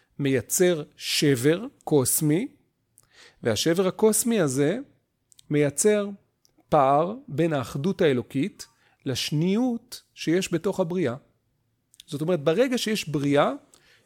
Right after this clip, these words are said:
יש בעולם ריבוי, והריבוי מבטא פירוד. הסטרא אחרא, מה זה סטרא אחרא? הצד האחר, זה הצד של הפירוד. ככה זה מכונה גם בזוהר, טורי דה פירודה, הרי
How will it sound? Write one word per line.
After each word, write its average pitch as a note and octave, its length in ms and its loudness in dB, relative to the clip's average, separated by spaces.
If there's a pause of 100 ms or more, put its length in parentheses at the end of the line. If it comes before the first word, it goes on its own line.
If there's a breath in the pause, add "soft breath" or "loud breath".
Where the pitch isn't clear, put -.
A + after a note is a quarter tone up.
(100)
יש F#3+ 240 2
בעולם E3+ 500 2
ריבוי, D3 580 -2 (200)
והריבוי D3 600 -2
מבטא D#3+ 460 -2 (120)
פירוד. B2+ 440 -2 (1160)
הסטרא E3 500 2
אחרא, C3+ 180 -2
מה D#3 140 2
זה F#3 100 -2
סטרא B2 460 0
אחרא? C#3 260 -6 (400 soft breath)
הצד D#3+ 320 2
האחר, B2 400 -2 (260)
זה D3 200 -2
הצד B3+ 220 -4
של E3 140 -4
הפירוד. F#3 460 -4 (1000)
ככה E3+ 200 0
זה D3+ 80 -4
מכונה D#3+ 340 -2
גם D3 180 0
בזוהר, F3+ 340 2 (400 soft breath)
טורי A#3 380 0
דה C#3+ 200 0
פירודה, E3 420 -2 (800)
הרי G3 520 -2